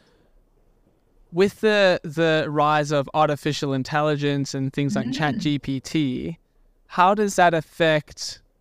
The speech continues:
Speaker 1: say, creative writing and that creative process? Have, have you s-, noticed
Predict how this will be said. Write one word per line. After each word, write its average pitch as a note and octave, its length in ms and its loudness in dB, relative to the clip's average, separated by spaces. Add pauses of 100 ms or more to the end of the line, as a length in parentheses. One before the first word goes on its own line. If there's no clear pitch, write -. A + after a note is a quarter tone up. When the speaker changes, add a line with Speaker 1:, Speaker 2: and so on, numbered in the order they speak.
Speaker 1:
say, D3+ 340 2
creative D3 560 0
writing D#3 680 2
and C3+ 540 -4
that C#3+ 300 -2
creative C#3+ 680 -2 (120)
process? D3+ 640 0
Have, D3+ 320 0
have D3+ 140 -4
you D#3+ 100 0
s-, - 260 -4
noticed D#3+ 580 0